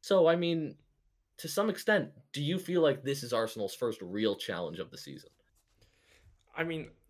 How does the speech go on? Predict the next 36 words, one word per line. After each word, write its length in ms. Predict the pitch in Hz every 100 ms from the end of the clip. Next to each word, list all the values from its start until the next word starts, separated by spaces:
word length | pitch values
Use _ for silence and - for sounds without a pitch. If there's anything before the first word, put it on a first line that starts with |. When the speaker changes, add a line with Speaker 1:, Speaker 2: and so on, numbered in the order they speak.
| _ _ _ - _ 165
Speaker 2:
to 140 | 160 175
be 120 | 160
honest, 320 | 147 143 -
Charles, 260 | 143 127 123
I 100 | 110
do 220 | 110 113
think 300 | 101 107 -
all 300 | 98 95 92
of 100 | 90
these 220 | 98 95
games 420 | 98 92 98 92
are, 260 | 92 90 -
are 200 | 95 92
a 40 | 92
real 240 | 92 92
challenge. 480 | 90 95 98 95 98
I 80 | 98
think 240 | 98 98
they're 140 | 101 92
good 260 | 98 92
teams, 340 | - 87 92 98
Crystal 280 | 110 101
Palace 340 | 98 90 92 -
especially. 580 | 92 92 95 - 98 101 - _ _ _ _ _
But 300 | 110 104 - _ - -
I 140 | 120
think 340 | 120 135 120
Speaker 1:
What? 260 | 131 160 185 - 254 403 - - - - _ _ _ _ _ _ _ _ _ _ _ _ _
Speaker 2:
I 40 |
think 160 | 131 -
Crystal 260 | - 123 123
Palace 340 | 127 135 135
are 100 | 120
a 20 |
good 240 | 98 107 107
team. 340 | 107 117 107